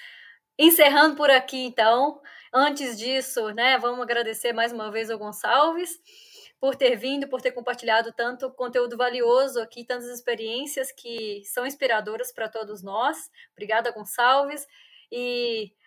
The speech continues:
se-, sigam aqui as nossas redes sociais aqui. Nós temos o Instagram do Águia Expert, temos, tá, também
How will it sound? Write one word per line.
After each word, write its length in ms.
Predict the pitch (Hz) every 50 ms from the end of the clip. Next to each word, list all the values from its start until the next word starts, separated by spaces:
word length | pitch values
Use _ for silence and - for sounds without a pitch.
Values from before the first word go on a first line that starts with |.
| _ _
se-, 340 | - - - 254 269 302 -
sigam 380 | - - - 320 330 311 302 277
aqui 180 | 269 277 294
as 160 | 277 277 277 233
nossas 400 | 247 247 269 - - 233 233 -
redes 240 | 247 240 240 247
sociais 540 | - 226 220 - - 214 202 208 226 233 220
aqui. 320 | 190 185 190 - 247 247 220
Nós 140 | 214 220
temos 200 | - 233 226 220
o 40 | 226
Instagram 480 | 233 - 226 208 196 202 214 226 240 240
do 120 | 226 202
Águia 240 | 202 202 208 202 202
Expert, 600 | 190 - - - - 226 240 277 302 302 - - - - 311 320 320 - - _ _ -
temos, 500 | 254 269 277 277 254 240 240 240 - -
tá, 240 | - 226 226 233
também 460 | 226 240 226 208 214 226 233 226 220